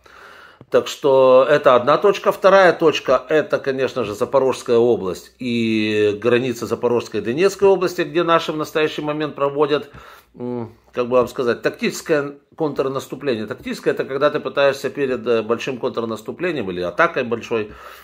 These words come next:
м, улучшить свои исходные позиции. То есть ты можешь там на километр продвинуться, там на триста метров продвинуться, в каком-то месте на три километра продвинуться, с тем, чтобы занять господствующие высоты и вообще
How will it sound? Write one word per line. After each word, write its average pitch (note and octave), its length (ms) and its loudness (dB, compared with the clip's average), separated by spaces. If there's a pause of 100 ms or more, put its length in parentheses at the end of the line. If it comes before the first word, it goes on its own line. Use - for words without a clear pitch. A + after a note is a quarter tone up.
(240)
м, G#2 500 -12 (580)
улучшить G3 420 2
свои D#3+ 280 0
исходные C3+ 440 -2
позиции. A#2 640 -4 (520)
То F#3+ 80 2
есть - 160 0
ты C#3+ 60 -4
можешь B2 220 -2
там B2+ 160 0
на A2 80 -6
километр D3 500 0
продвинуться, B2 580 -4
там G#2+ 180 -4
на F#2+ 80 -8
триста D3+ 320 -8
метров B2 360 -6
продвинуться, G#2 400 -8
в - 20 -10
каком-то A#2+ 260 -6
месте F#2+ 300 -12
на F2 100 -10
три F3+ 200 -4
километра C3+ 500 -2
продвинуться, A2+ 500 -6
с G#2 60 -12
тем, B2+ 160 -4
чтобы A2+ 180 -8
занять A2 260 -6
господствующие G#2+ 600 -10
высоты C#3+ 360 -4
и C3+ 40 -2
вообще A#2 320 -4